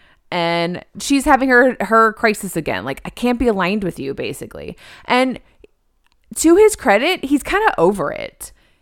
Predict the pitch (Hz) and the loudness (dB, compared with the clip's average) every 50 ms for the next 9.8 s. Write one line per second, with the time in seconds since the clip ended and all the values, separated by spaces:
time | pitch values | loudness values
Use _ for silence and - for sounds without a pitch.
0 | _ _ _ - 262 254 302 311 - - 247 254 277 339 359 - 269 277 - 254 | _ _ _ -4 -2 0 0 -2 -2 0 0 2 2 2 2 2 0 -2 -2 -2
1 | 240 202 - 139 147 190 - - - 180 - _ _ _ _ _ _ _ _ _ | -6 -4 -2 -2 -2 -2 -2 -4 -8 -14 -18 _ _ _ _ _ _ _ _ _
2 | _ _ - 175 170 170 - - _ - 196 214 226 240 262 262 240 208 214 214 | _ _ 0 2 2 0 -2 -6 _ -4 0 0 2 2 2 0 0 2 2 2
3 | 208 240 277 - 302 262 240 214 185 156 143 135 139 160 220 233 - - - 180 | 2 2 0 -2 -2 -2 -2 -2 -2 -4 -2 0 0 2 0 0 -2 -6 -6 -2
4 | 170 196 214 233 240 226 - - - 165 165 180 196 202 208 185 185 165 170 175 | 0 0 2 2 0 0 -2 0 2 4 4 4 2 2 0 0 0 -2 -4 -4
5 | 202 190 180 165 165 170 - 160 139 143 - - 202 220 240 262 285 277 - - | -6 -6 -4 -6 -6 -6 -6 -4 -4 -4 -4 -4 -4 -4 -4 -6 -8 -10 -12 -18
6 | - - - _ _ - 53 - - 160 175 240 226 285 285 240 170 160 180 180 | -20 -20 -20 _ _ -20 -20 -16 -8 -2 0 0 2 2 2 0 0 2 2 4
7 | 190 190 185 - 185 156 156 165 - - 175 180 190 196 202 196 185 170 160 156 | 4 4 4 2 2 2 2 2 0 0 -2 0 2 2 2 2 2 0 0 -2
8 | 139 139 147 - - 147 143 139 - 60 - - - - 156 156 170 180 185 190 | -2 -2 -4 -6 -4 -4 -4 -6 -6 -10 -14 -16 -16 -12 -8 -6 -4 -4 -4 -2
9 | 190 226 226 226 220 - - 180 180 185 190 190 185 185 185 | -2 0 2 2 2 2 2 0 0 -2 -2 -2 -4 -4 -4